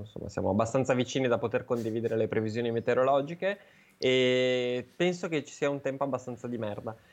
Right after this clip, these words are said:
Non lo so, perché allora, guarda, questa settimana, eh, il giorno di Project Cars, quindi mercoledì, sono tornato a mangiare l'hot pot,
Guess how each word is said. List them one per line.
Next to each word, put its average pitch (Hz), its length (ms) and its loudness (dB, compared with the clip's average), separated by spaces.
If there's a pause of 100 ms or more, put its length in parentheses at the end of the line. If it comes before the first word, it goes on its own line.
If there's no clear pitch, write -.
(260)
Non 262 140 4
lo 359 60 6
so, 143 240 4
perché 165 220 -4
allora, 196 200 0
guarda, 120 400 0
questa - 1040 -4
settimana, 127 1200 -4
eh, 117 760 2
il 160 560 0
giorno 202 560 4
di 156 380 0
Project 147 460 0
Cars, 107 420 0
quindi 143 180 -4
mercoledì, 170 680 -4 (320)
sono 170 240 -4
tornato 226 300 0
a 135 40 -2
mangiare 151 300 0
l'hot 160 360 0
pot, 87 260 -4